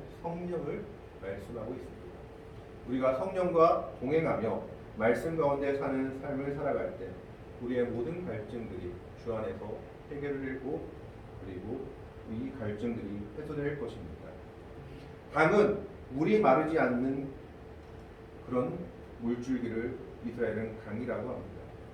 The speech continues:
이것은 무엇을 말합니까? 언제나 성령과 함께 동행하는 삶을 살아야 하는 것을 이야기하고 있습니다.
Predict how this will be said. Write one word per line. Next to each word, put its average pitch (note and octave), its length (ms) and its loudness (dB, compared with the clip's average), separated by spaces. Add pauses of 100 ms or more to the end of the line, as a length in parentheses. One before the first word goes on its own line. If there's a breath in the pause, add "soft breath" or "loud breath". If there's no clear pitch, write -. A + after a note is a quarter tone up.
(160)
이것은 A#2 460 -2
무엇을 C#3 280 2
말합니까? G2+ 580 -4 (880)
언제나 A#2 580 2
성령과 F3 640 0 (180)
함께 C3+ 540 -6
동행하는 C#3+ 500 0
삶을 A2+ 360 -4
살아야 C3 260 -2
하는 A2 220 -4
것을 - 300 -6 (500)
이야기하고 G#2+ 720 -4
있습니다. E2+ 360 -8